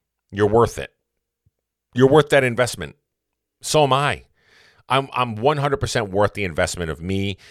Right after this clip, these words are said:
to be able to invest in me and do the things that I need to do to be able to continue to strive for my dreams and my aspirations.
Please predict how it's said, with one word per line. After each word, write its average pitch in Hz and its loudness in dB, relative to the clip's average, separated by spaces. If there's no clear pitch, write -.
to - -12
be 101 -2
able 92 -2
to - -10
invest 85 -4
in 76 -8
me 90 0
and 85 -8
do 104 0
the 98 -2
things 95 -6
that 90 -2
I 98 2
need 98 -6
to 92 -6
do 80 -2
to 98 -8
be 101 2
able 95 0
to - -8
continue 113 -2
to 117 -8
strive 98 0
for - -8
my 90 0
dreams 87 -4
and 87 -6
my 85 -2
aspirations. - -6